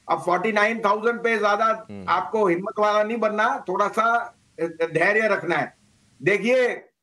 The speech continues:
Speaker 1: अक्टूबर के महीने में एफ़आई की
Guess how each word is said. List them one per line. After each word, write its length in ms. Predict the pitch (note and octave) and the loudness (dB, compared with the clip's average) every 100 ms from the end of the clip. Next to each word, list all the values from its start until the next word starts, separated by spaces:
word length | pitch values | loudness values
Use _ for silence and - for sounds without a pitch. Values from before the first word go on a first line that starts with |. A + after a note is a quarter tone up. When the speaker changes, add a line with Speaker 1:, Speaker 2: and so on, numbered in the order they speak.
| _ _ - | _ _ -2
Speaker 1:
अक्टूबर 500 | F#3 - A#3 A#3 B3 | -2 0 0 0 0
के 140 | A#3+ | 0
महीने 400 | A#3+ G#3 G#3 A3 | 0 0 0 0
में 180 | G#3 G#3+ A#3 B3 | 0 2 2 0
एफ़आई 440 | A3+ G3+ F#3+ A3 A#3 | 0 -2 2 0 0
की 360 | A#3 A#3 A#3 | -2 -2 -2